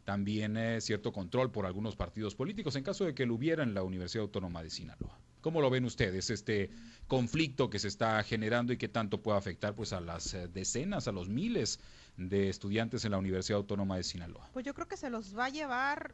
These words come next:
Speaker 2: entre los pies, como dice el dicho, porque, eh, la verdad es que no creo que, independientemente de lo,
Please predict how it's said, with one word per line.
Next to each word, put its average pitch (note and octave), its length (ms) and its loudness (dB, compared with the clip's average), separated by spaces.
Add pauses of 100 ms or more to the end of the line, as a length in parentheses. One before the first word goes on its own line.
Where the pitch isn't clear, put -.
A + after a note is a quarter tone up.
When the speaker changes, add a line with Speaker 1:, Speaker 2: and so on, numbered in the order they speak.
(120)
Speaker 2:
entre G#3 680 -10
los G3+ 180 -14
pies, A#3 320 -8
como G#3+ 300 -6
dice F#3+ 880 -8
el F#3+ 100 -12
dicho, A#3+ 280 -12
porque, F#3+ 560 -10 (380)
eh, F#3+ 120 -8
la G#3+ 140 -4
verdad A#3 200 -2
es B3+ 120 -6
que C4 120 -10
no A#3 160 -6
creo A#3+ 300 0
que, F#3 340 -4 (280)
independientemente B3 720 -6
de A3+ 160 -4
lo, G3+ 160 -8